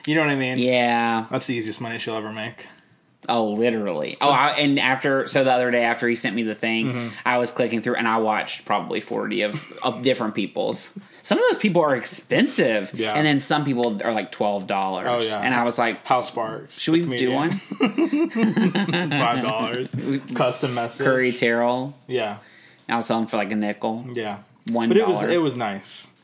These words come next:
Speaker 1: We weren't off like we normally are, but it
Speaker 2: Yeah.
Speaker 1: was so fun. And we saw Alita.
Speaker 2: Did they do anything for y'all at work?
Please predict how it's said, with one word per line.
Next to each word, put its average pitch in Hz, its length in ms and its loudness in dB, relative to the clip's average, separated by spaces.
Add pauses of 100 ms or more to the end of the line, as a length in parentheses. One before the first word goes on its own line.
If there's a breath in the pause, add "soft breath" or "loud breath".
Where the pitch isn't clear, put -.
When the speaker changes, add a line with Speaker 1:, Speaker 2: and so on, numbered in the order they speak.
Speaker 1:
We 165 140 6
weren't 165 240 0
off 117 440 0
like 127 160 0
we 123 80 -4
normally 113 380 -6
are, 87 320 -6
but 110 340 -6
it - 120 -10
Speaker 2:
Yeah. 101 120 0
Speaker 1:
was 92 140 -4
so 101 140 -12
fun. 98 260 -16 (380)
And 135 80 -2
we 123 60 -2
saw 110 200 -4
Alita. 95 400 -10 (540)
Speaker 2:
Did 143 140 0
they 170 100 4
do 143 160 2
anything 160 260 2
for 151 140 -2
y'all 131 180 2
at 95 60 -2
work? 135 480 -4